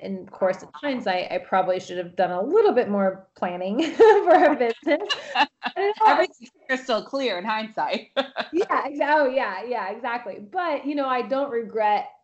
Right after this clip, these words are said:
Speaker 1: you know, jumping off and building this. I actually, it's funny 'cause I had gone to,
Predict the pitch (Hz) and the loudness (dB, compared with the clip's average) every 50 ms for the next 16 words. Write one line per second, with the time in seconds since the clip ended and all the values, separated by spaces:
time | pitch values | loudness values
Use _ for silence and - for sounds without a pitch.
0 | _ _ _ _ _ 240 196 233 226 202 170 190 190 190 214 226 208 196 196 208 | _ _ _ _ _ -20 -10 -6 -6 -6 -6 -8 -10 -4 -2 -2 -2 -2 -4 -4
1 | 202 202 190 190 185 180 - 190 185 175 180 180 - 147 147 151 - - 196 202 | -4 -4 -4 -4 -6 -8 -10 -10 -6 -4 -4 -4 -6 -8 -12 -12 -10 -10 -10 -8
2 | - 196 202 202 208 214 208 214 - - - 214 208 208 190 196 196 - - 208 | -6 -2 0 2 2 2 2 0 -2 -4 -2 -2 0 0 -2 -4 -6 -6 -6 -4
3 | 208 208 202 196 196 202 190 202 208 214 190 185 - 202 202 202 202 202 196 190 | -2 -2 -2 -2 -2 -2 0 0 2 0 -2 0 0 0 0 2 0 0 -2 -2
4 | - 202 196 190 190 190 190 190 190 190 | 0 0 2 2 4 4 6 4 4 4